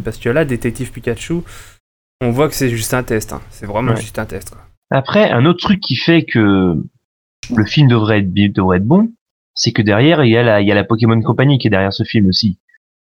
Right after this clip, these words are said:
Speaker 2: Et connaissant la Pokémon Company, ils vont pas laisser la, la société américaine faire, faire de la merde, quoi. Ils
Speaker 1: Bah, c'est
Speaker 2: ont,
Speaker 1: sûr que
Speaker 2: ils, ils ont la main mise dessus, ils vont contrôler pas mal de trucs pour que ce soit comme eux ils veulent et pour que ce soit vraiment dans l'esprit de Pokémon, quoi.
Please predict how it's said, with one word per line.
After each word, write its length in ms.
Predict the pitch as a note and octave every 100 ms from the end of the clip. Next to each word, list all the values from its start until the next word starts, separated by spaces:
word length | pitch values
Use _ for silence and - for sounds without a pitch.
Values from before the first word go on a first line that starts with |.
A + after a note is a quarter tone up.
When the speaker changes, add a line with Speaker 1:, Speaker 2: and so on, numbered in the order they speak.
| -
Speaker 2:
Et 200 | A2 G#2+
connaissant 380 | B2+ C3 -
la 100 | C#3+
Pokémon 360 | A#2 B2+ C#3 A#2+
Company, 580 | A#2 G#2+ A2+ D3 F#3 F#3 _ _ _ _
ils 120 | G#2
vont 120 | G#2
pas 200 | F#2+ C#3
laisser 380 | C#3+ B2 - C#3
la, 200 | C3 A#2+
la 180 | A2 G#2+
société 400 | - A2 A#2+ B2
américaine 520 | A2+ A2+ A2+ A2+ C#3
faire, 360 | B2 - - A#2+ G#2
faire 140 | A#2
de 80 | G#2+
la 100 | A2
merde, 220 | A#2+ A2+
quoi. 180 | - F2+ - _ _ _ _ _ _ _ _ _ _ _
Ils 80 | C3+
Speaker 1:
Bah, 100 | C3+
c'est 140 | B2 A#2
Speaker 2:
ont, 120 | A#2
Speaker 1:
sûr 180 | G#2+ -
que 300 | D3 C#3 C3+
Speaker 2:
ils, 40 |
ils 160 | D3+ C#3+
ont 20 |
la 80 | C3+
main 100 | C#3
mise 180 | C#3+ B2
dessus, 400 | C3+ B2+ F3+ E3+
ils 100 | A#2+
vont 100 | A2
contrôler 300 | A#2 - B2
pas 100 | B2+
mal 120 | B2+
de 60 | B2
trucs 260 | - D3
pour 100 | -
que 60 | -
ce 100 | A#2
soit 380 | - D3 C#3+ - _ _ _ -
comme 200 | B2+ C3
eux 240 | B2 C3+
ils 120 | C3
veulent 260 | B2+ D#3 C3
et 160 | A2 A2
pour 140 | A#2+
que 60 | A#2+
ce 60 |
soit 140 | A2+ A2+
vraiment 180 | A#2+
dans 80 | B2
l'esprit 200 | B2 -
de 60 | A2+
Pokémon, 360 | A2+ B2+ B2 G#2
quoi. 140 | F2+